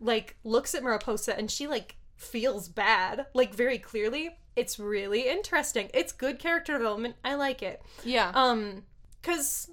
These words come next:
Speaker 1: you know, you didn't really expect complexity from the sisters as characters.
Speaker 2: Not at all, which is very
Speaker 1: Yeah.
Speaker 2: nice.
Speaker 1: They, they did something with it. I like it.
Speaker 2: Um, so
Speaker 1: Um,
Speaker 2: yeah, Mariposa's like, "You should go on, Rayla."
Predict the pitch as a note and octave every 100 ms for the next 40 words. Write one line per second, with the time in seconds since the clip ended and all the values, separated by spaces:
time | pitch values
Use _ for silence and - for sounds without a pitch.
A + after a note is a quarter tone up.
0 | - A#4 G4 F#4+ F#4 F#4+ G4+ G4 F#4 F4+
1 | E4+ F4 - C#4+ A#3 G#3 - G3 F#3+ B3+
2 | - A#3+ G3+ G3+ - A#3+ G#3+ G3+ G3+ -
3 | G3+ G3+ - - - - A3+ A3 G#3+ G3+
4 | - G3+ - G3+ F#3+ A3 E3 E3 D#3+ E3+
5 | F#3 F#3+ - B3+ G#4 C4+ F3+ - - G4+
6 | G4+ A#4 A4 C5 C5+ F#4 D4+ C4+ A3+ G#3+
7 | G3+ - - - D#4+ G4 A4+ B4+ A#4+ A3
8 | F#3 - - - A#3 G#3 D4 C4+ B3 A#3
9 | C#4+ G#3 G#3+ A#3+ A#3+ B3+ B3 A#3 G#3+ -
10 | C4 C#4+ D4 G#3 F#3 E3 E3 D#3+ - -
11 | F#3 E3+ E3+ E3